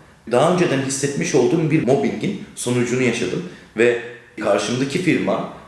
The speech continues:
beraber çalıştığımız, ciddi başarılar elde ettiğimiz firmanın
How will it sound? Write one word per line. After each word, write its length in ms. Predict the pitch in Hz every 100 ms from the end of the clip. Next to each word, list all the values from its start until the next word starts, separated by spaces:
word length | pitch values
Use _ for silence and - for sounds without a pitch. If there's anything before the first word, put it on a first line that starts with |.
| -
beraber 460 | 104 107 107 123 123
çalıştığımız, 640 | 117 - - 90 92 90
ciddi 400 | - - 107 104
başarılar 380 | 98 - 101 113
elde 260 | 110 90 92
ettiğimiz 380 | 90 87 85
firmanın 380 | - 90 92 139